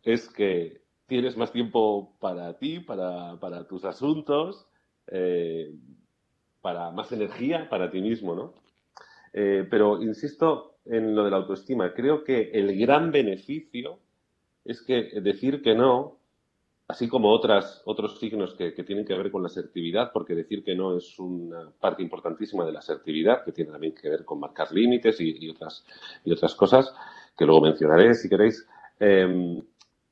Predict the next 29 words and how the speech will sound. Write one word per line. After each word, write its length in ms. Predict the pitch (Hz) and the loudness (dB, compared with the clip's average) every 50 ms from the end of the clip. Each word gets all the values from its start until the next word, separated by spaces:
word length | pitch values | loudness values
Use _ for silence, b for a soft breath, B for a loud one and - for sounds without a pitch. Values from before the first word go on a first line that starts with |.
| _ _ _ _ _ _ - | _ _ _ _ _ _ -10
es 160 | 117 - - | -8 -4 0
un 80 | 139 | 0
ejercicio 500 | 147 - - 117 107 - 147 135 143 147 135 | 2 2 0 -4 -2 0 -2 0 2 4 2
de 60 | 123 | 2
autoestima. 400 | 110 - 110 104 - 120 101 98 | 2 2 -2 -2 -2 -2 -4 -2
¿Qué 120 | 101 131 117 | -4 -4 -2
quiero 200 | 135 135 120 110 | 0 0 2 2
decir? 360 | 101 98 - - 90 82 85 | 0 0 -4 -6 -8 -8 -8
Yo 220 | 85 90 117 135 143 | -6 -4 -2 0 0
a 40 | 143 | 0
mis 200 | 139 139 135 - | 0 -2 -4 -6
clientes 460 | - 117 123 135 139 135 135 - - - - - | -14 -8 -6 -6 -6 -6 -10 -14 -16 -16 -10 -8
les 160 | 104 98 98 | -10 -8 -8
digo 320 | 110 107 95 90 85 85 | -14 -12 -8 -8 -8 -8
que 120 | - 92 90 | -8 -8 -8
una 160 | 101 120 127 | -6 -4 -4
manera 280 | 135 139 135 135 127 | -4 -4 -4 -2 -2
de 120 | 117 110 101 | -2 -2 -4
conquistar 600 | - 101 92 92 90 - 92 - _ - 120 120 | -4 -6 -8 -8 -12 -18 -20 -16 _ -6 -6 -6
la 80 | 127 | -6
autoestima 640 | 123 - - 110 - - - 123 120 104 90 90 90 - _ _ _ _ _ _ _ _ | -8 -6 -6 -8 -8 -8 -10 -8 -6 -4 -4 -4 -6 -8 _ _ _ _ _ _ _ _
quizá 560 | - 110 98 - - 131 127 123 117 - - - _ _ _ _ _ _ _ - | -10 -10 -8 0 2 4 4 4 2 -2 -12 -20 _ _ _ _ _ _ _ -6
no 180 | - 107 123 - | 0 2 2 4
podemos 300 | 123 120 117 113 104 - | 4 4 4 4 0 -2
esperar 460 | 104 - - - 110 104 104 107 98 | -8 -10 -2 0 0 2 2 2 2
a 60 | 95 | 2
llegar 260 | 92 95 90 90 92 | 0 0 2 0 0
a 60 | 85 | 0
sentirla, 760 | - - 90 87 85 80 - 113 127 - 95 85 82 101 131 | 0 -2 -4 -4 -4 -4 -2 -2 0 0 -2 -4 -6 -6 -8